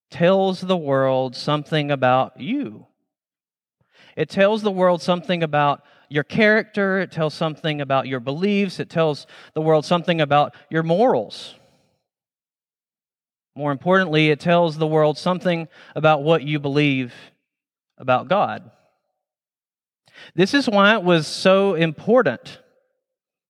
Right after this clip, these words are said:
to Jesus' ministry to dine with others. It's also why, when Jesus dined with particular sorts of people, he received quite a bit of criticism.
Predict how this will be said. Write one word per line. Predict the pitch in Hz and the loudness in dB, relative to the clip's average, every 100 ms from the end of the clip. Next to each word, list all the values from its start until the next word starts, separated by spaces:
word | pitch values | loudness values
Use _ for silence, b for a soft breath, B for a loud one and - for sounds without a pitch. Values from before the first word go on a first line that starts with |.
| - | -8
to | 147 | -2
Jesus' | 160 160 147 151 | 0 0 -4 -4
ministry | 160 180 185 - 143 | -2 0 0 0 -2
to | - 135 | -2 -2
dine | 139 143 151 151 143 | 2 2 4 2 0
with | 139 | 0
others. | 139 139 120 104 - - - _ _ _ _ _ _ _ _ _ _ _ _ | 2 0 -2 -8 -14 -20 -20 _ _ _ _ _ _ _ _ _ _ _ _
It's | - 127 - | -6 -6 -4
also | 123 190 - 147 127 117 | 2 2 2 0 0 0
why, | 107 110 110 165 | -4 -4 -2 -2
when | 175 135 | -4 -4
Jesus | 131 143 147 135 | 0 0 0 -2
dined | - 135 143 151 147 147 b b - | 0 2 4 2 0 -8 b b -4
with | 151 143 | -2 -2
particular | 147 - 190 185 160 | -4 0 0 2 0
sorts | 147 165 139 139 | 0 -2 -2 -6
of | - | -4
people, | 190 220 175 | -2 0 0
he | 190 | 2
received | 247 185 208 190 180 - b b _ | 0 0 -2 -2 -4 -8 b b _
quite | - 160 208 | -2 2 2
a | 190 | 4
bit | 190 | 2
of | 196 | 2
criticism. | - 220 233 - 156 123 113 110 | 2 2 2 2 0 0 -6 -8